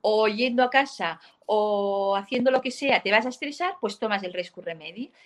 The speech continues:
Entonces, lo que, lo puedes tomar directamente, o si no, como tiene alcohol y hay gente que le desagra-, hay gente que le gusta, pero hay gente que le desagrada, lo que ha-, lo que podéis hacer es ponerlo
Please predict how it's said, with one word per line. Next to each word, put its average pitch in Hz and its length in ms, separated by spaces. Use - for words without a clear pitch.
Entonces, 233 300
lo 233 140
que, 233 180
lo 214 160
puedes 285 300
tomar 226 320
directamente, 247 880
o 208 100
si 226 140
no, 240 140
como 220 220
tiene 254 300
alcohol 247 480
y 202 100
hay 208 80
gente 214 280
que 214 100
le 185 100
desagra-, 180 480
hay 208 100
gente 247 180
que 254 80
le 226 60
gusta, 202 260
pero 180 140
hay 190 60
gente 220 240
que 185 80
le 175 100
desagrada, 226 560
lo 202 100
que 214 100
ha-, 214 180
lo 220 180
que 214 80
podéis 208 300
hacer 285 280
es 311 140
ponerlo 254 560